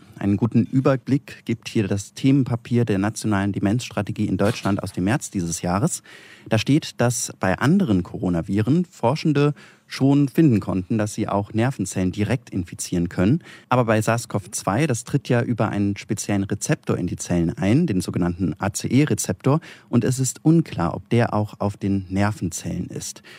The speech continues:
Aber er ist auf jeden Fall auf den Gefäßzellen im Inneren des Gehirns. Und möglicherweise tritt sars cov zwei auch über andere Wege in die Nervenzellen ein. Das zeigen jüngste Studien. So oder so,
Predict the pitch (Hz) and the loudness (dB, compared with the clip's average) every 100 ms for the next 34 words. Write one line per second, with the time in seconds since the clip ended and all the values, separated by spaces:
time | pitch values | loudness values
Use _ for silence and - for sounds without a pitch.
0 | - _ - 107 117 147 156 147 _ _ | -20 _ -4 0 2 4 2 0 _ _
1 | 117 113 - 113 107 123 180 165 - 110 | 0 0 0 -4 2 4 4 2 0 -2
2 | 139 110 - 110 101 - 117 135 - - | 0 -4 -2 -2 0 -2 0 0 -2 -8
3 | - 85 80 76 95 92 92 87 85 78 | -2 0 0 -2 -2 0 0 0 -4 -4
4 | - 85 95 104 87 73 - - - - | -6 -4 -4 0 0 0 -8 -16 -20 -20
5 | - 101 113 123 117 101 95 131 143 - | -2 4 4 4 2 2 4 4 2 2
6 | 139 - 101 113 - 110 - - - 95 | -2 0 -2 0 -2 -6 -6 -10 -2 0
7 | 110 120 - 101 107 - 107 - 95 - | 2 0 2 0 0 -4 -6 -2 -2 2
8 | 123 139 92 95 98 95 98 90 90 98 | 2 4 0 -2 -4 -4 -2 0 0 -2
9 | 101 - 98 - 98 117 104 - - 95 | -4 -2 -2 0 0 2 0 -4 -6 -2
10 | 95 95 139 131 92 - 98 101 123 120 | 0 4 4 2 -10 -4 -2 2 2 0
11 | - _ _ - 139 113 101 110 156 | -16 _ _ 0 2 4 2 2 2